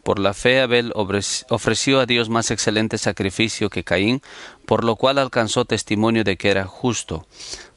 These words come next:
dando Dios testimonio de sus ofrendas". Él obtuvo un buen reporte, un testimonio, que es la misma palabra de parte, esto lo hizo de parte de Dios.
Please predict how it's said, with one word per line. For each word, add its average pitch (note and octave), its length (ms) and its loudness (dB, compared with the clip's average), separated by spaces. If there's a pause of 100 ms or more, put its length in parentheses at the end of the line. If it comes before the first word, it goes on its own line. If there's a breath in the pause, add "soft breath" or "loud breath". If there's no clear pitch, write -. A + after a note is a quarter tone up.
dando G2 280 2
Dios G2+ 200 2
testimonio G2 560 0
de F2+ 80 0
sus F#2+ 220 -6
ofrendas". A#2 640 -2 (600 loud breath)
Él C#3 460 0 (800)
obtuvo C#3 500 2
un A2 360 -2
buen A2+ 520 0
reporte, G#2 460 0
un F#2+ 140 0
testimonio, G#2+ 600 0
que G2 120 0
es F#2+ 80 -2
la F#2+ 60 2
misma G2 260 0
palabra G2 460 2
de E2+ 100 -4
parte, F2 520 -4 (140)
esto A2 320 0
lo G#2 220 2
hizo A2 180 0
de G2 100 -2
parte G#2+ 360 -2
de F#2+ 120 0
Dios. G#2+ 380 -2